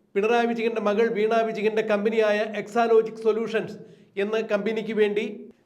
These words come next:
സി എം ആർ എല്ലിൽ നിന്നും ഒരു കോടി എഴുപത്തിരണ്ട് ലക്ഷം രൂപ പല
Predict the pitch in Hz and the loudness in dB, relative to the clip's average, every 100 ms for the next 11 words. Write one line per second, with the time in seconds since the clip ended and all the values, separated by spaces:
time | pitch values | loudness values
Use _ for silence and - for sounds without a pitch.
0 | - 208 233 233 226 220 214 214 220 202 | -4 0 2 4 2 2 2 2 2 2
1 | 208 214 214 208 220 202 202 214 214 214 | 2 2 2 2 2 0 2 2 2 0
2 | 208 196 214 196 196 196 190 190 202 202 | 0 0 0 4 4 4 0 0 0 -2
3 | - | -4